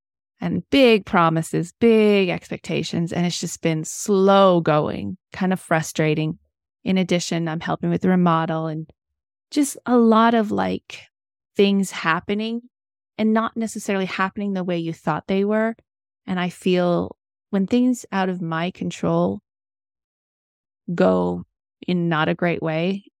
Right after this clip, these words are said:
I feel, I feel that pressure. And so today's season, our episode was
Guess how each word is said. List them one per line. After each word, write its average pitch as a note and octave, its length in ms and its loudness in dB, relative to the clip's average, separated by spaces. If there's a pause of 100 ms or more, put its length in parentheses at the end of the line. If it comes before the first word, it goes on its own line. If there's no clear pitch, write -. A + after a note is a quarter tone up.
I E3+ 260 -4 (220)
feel, E3 760 -2 (1200)
I F#3 80 -2
feel F#3 480 0
that - 220 0
pressure. - 560 -6 (400)
And F#3 200 0
so E3+ 540 0
today's G3+ 420 2
season, F3 540 -4 (580)
our F3+ 120 0
episode F#3 500 0
was F3 460 -2